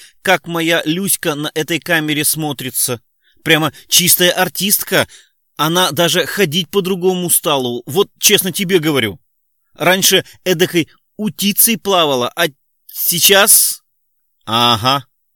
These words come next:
гусыней поплыла. Чего тебе там снимать?» Нервно отбрехивался лощёный молодой мужчина лет тридцати, пытаясь затолкать кинокамеру в кофр.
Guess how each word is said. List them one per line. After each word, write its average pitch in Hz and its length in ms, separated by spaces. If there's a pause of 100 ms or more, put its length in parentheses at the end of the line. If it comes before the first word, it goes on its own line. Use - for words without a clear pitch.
(160)
гусыней 151 720
поплыла. 107 720 (720)
Чего 180 420
тебе 117 300
там 107 240
снимать?» 131 600 (360)
Нервно 156 500
отбрехивался 104 1000
лощёный 143 720
молодой 98 420
мужчина 151 560 (240)
лет 127 340
тридцати, 123 680 (240)
пытаясь 208 460
затолкать 131 640
кинокамеру 101 680
в - 120
кофр. - 500